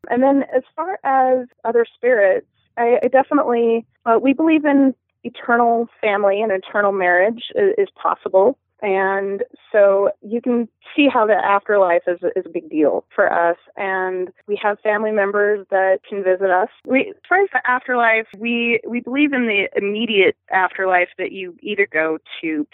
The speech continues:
paradise if you lived righteously, or to spirit prison if you lived unrighteously. And we don't have a whole lot of details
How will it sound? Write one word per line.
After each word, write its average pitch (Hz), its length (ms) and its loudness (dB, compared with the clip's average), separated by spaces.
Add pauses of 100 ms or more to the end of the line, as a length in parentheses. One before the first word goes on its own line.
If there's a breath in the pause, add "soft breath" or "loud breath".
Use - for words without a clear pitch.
paradise 170 380 0 (380)
if 185 180 -12
you 170 300 -6
lived 185 220 -2
righteously, 160 640 -4 (180)
or 185 200 0
to 170 420 -4
spirit 156 400 -4
prison 180 480 -2
if 165 160 -6
you 156 220 -8 (200)
lived 160 340 -4
unrighteously. - 800 -4 (160)
And 220 100 0
we 214 80 2
don't 294 300 0
have 302 180 0
a 262 80 0
whole 294 340 -2
lot 247 200 0
of 190 140 -8
details 175 800 -4